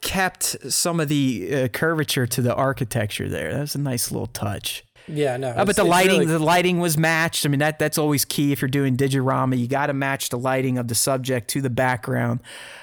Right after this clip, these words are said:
Speaker 1: Uh, so he, he's hit the lighting, and, and it, obviously it's nice and crispy and clean,
Speaker 2: Yeah,
Speaker 1: as we
Speaker 2: got
Speaker 1: like
Speaker 2: a
Speaker 1: to
Speaker 2: nice
Speaker 1: say.
Speaker 2: cape flare there too. Cape comes back up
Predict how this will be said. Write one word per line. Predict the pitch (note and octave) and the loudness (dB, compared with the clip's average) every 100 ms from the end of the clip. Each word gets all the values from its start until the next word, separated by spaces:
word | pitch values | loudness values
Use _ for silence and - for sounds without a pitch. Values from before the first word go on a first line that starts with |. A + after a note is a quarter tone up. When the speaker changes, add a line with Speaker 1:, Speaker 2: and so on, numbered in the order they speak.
| - | -8
Speaker 1:
Uh, | C3 A2+ | -2 0
so | - | 2
he, | A#2 C#3 B2 | 2 2 0
he's | C3+ C3 - | 0 0 0
hit | C#3 | -2
the | - | -2
lighting, | B2 B2+ C3 B2+ B2 | 0 2 2 2 2
and, | A#2 B2 | 2 0
and | C#3 C3 B2+ A#2+ | 0 -2 -4 -6
it, | D3+ C3+ | -6 -4
obviously | B2+ D3 C3+ A#2 C3+ B2 | 0 0 0 0 0 0
it's | - | 0
nice | C3 B2 - | -2 -2 -2
and | A#2 | -4
crispy | - C3+ A2+ - A#2+ | -2 -2 -2 -2 -2
and | A2 | -2
clean, | - - A#2+ A#2+ | -4 -4 -2 0
Speaker 2:
Yeah, | C3+ | -2
Speaker 1:
as | C3 C#3 | -2 -6
we | C3 | -2
Speaker 2:
got | D#3 | 2
Speaker 1:
like | D#3 | 2
Speaker 2:
a | |
Speaker 1:
to | D3+ | 2
Speaker 2:
nice | D3 C#3+ | 2 0
Speaker 1:
say. | - | -2
Speaker 2:
cape | - D#3 D#3 | 0 0 -2
flare | - - D3+ D3+ D3+ | -8 -2 0 2 0
there | D3 D3 D3+ | 0 0 0
too. | - D#3 D#3 | -2 -2 -4
Cape | D3+ D3+ C#3+ - | -4 -2 -2 -2
comes | D3+ C#3 | -4 -4
back | - C#3 - | -2 -4 -4
up | C#3+ C#3+ _ | -6 -6 _